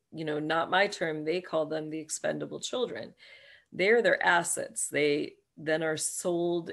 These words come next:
in different forms to make the system money. And so, you know, they make that choice and that decision. Um,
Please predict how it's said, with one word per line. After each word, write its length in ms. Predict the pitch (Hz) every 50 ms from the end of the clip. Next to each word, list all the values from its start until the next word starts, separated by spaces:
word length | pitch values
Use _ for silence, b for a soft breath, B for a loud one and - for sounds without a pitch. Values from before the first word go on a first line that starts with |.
| -
in 160 | - 160 156
different 460 | 143 170 160 160 - 202 190 - - -
forms 640 | - 160 156 151 151 156 156 156 151 156 - - - b b b b b b b b b _ _ _ _ _ _
to 160 | - - - 170
make 300 | 160 160 160 156 - -
the 80 | 165
system 520 | - - - 156 151 - - - 156 160 156
money. 400 | 147 147 - - - - - - _ _ _ _ _ _ _ _ _ _ _ _ _ _ - - b b b b b b b b b _ -
And 320 | - - 160 156 156 151
so, 380 | - - 180 156 147 147 151 151 - - -
you 160 | - 165 165
know, 120 | 156 151 147
they 200 | 139 151 147 151
make 300 | 156 151 151 151 - -
that 260 | 156 151 - - -
choice 400 | - - 220 247 233 226 - -
and 120 | 151 151 151
that 180 | 151 - -
decision. 680 | - 135 - - 220 214 185 - 151 156 151 156 165 - _ B B B B B B B B B B
Um, 640 | - 180 190 180 170 165 165 160 156 156 156 156 -